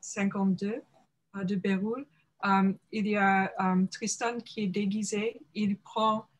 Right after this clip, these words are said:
les guêtres de, d'Arthur et la capuche de Marc, du roi Marc. Et je voulais savoir s'il y avait un symbolisme spécifique,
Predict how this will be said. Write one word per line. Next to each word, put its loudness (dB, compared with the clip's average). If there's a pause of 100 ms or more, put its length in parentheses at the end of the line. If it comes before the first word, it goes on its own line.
(160)
les 4
guêtres -2
de, -2 (180)
d'Arthur -4 (600)
et 2
la 2
capuche -10
de 0
Marc, -2 (140)
du -4
roi 0
Marc. 0 (600)
Et 0
je -6
voulais -2
savoir 0
s'il -6
y 0
avait 0
un 0
symbolisme -2
spécifique, -8